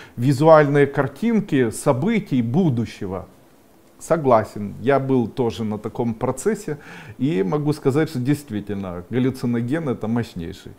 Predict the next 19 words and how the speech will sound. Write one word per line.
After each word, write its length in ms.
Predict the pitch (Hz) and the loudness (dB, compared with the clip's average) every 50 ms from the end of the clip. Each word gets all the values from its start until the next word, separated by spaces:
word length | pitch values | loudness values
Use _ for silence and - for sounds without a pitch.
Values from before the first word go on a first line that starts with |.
| - - - - - _ _ _ - | -20 -20 -20 -20 -20 _ _ _ -6
Как 220 | - 123 120 - | -4 -2 0 0
это 200 | 131 113 - 123 | -2 0 0 -2
действует, 440 | 120 139 190 190 - - 120 113 101 | -2 -2 -2 -2 -4 -4 -6 -4 -2
не 120 | 135 147 | 0 0
знаю. 280 | 156 151 143 120 101 98 | 0 0 -2 -2 -2 -2
Может 240 | 98 113 123 117 127 | -2 -4 -4 -4 -2
быть, 220 | 127 131 127 123 | -2 -2 0 0
действовали 500 | 123 139 131 131 - - 127 127 123 123 | 0 0 0 0 -2 -2 -2 0 2 2
мантры, 500 | 127 135 165 185 180 156 - - 127 113 | 2 4 4 4 2 2 -2 -2 -2 -2
может, 360 | 110 113 131 131 131 123 120 | 0 0 -2 -2 -2 -4 -4
предварительные 720 | - 143 135 123 123 139 139 139 135 139 139 131 123 123 120 | -2 -2 -2 2 2 4 4 4 2 2 0 0 2 2 2
выпитые 500 | 120 135 143 131 - 131 113 - 135 123 | 2 2 2 0 0 -4 -2 0 -2 -2
цян, 420 | 120 - - 165 170 175 165 156 143 | -2 -2 0 0 0 0 0 -4 -6
там, 200 | - - 123 120 | -6 -8 -8 -6
потому 300 | - 120 101 120 123 120 | -6 -4 -4 -2 -4 -2
что 140 | - 127 | -2 -2
я 60 | 117 107 | -2 -2
тогда 320 | - 127 113 110 120 117 | -2 -4 -2 0 0 0
принимал. 540 | 107 - 117 113 113 117 113 113 104 101 | 0 -2 -2 -2 0 0 0 0 -2 -4